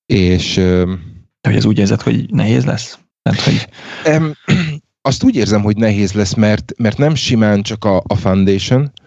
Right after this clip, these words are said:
Speaker 1: tehát nem a, nem az alap-alap, hanem, ö, egy, ö, egy, ö, picivel nehezített,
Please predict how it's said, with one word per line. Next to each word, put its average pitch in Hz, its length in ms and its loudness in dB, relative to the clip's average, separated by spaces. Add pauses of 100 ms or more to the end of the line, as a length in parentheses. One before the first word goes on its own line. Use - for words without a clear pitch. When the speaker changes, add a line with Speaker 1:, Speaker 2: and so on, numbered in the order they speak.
(180)
Speaker 1:
tehát - 160 0
nem 110 160 4
a, 95 240 0
nem 107 200 0
az 87 120 0
alap-alap, 92 640 0 (420)
hanem, 101 580 2
ö, 98 300 2 (500)
egy, 98 420 -2
ö, 101 260 4 (100)
egy, 95 340 -2
ö, 98 200 2 (280)
picivel 113 340 0
nehezített, 90 760 -2